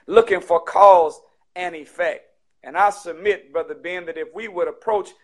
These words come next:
Bible and Quran with the analytical mind, we would have seen that the truth about a spirit is that it needs a body to live in.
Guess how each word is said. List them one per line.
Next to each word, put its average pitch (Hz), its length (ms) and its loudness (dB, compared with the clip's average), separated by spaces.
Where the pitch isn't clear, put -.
Bible 180 460 0
and 196 240 -16
Quran 175 520 -8
with 160 220 -12
the 151 100 -14
analytical 185 600 -6
mind, 180 440 -4
we 190 160 -14
would 180 160 -4
have 151 120 -6
seen 226 500 -10
that 160 160 -2
the 139 80 -8
truth 196 320 -14
about 147 260 0
a 131 60 -10
spirit 185 420 -6
is 147 100 -12
that 151 140 -4
it 139 100 -4
needs 156 220 -14
a 139 60 -6
body 151 320 4
to 151 100 -4
live 170 280 0
in. 113 200 -14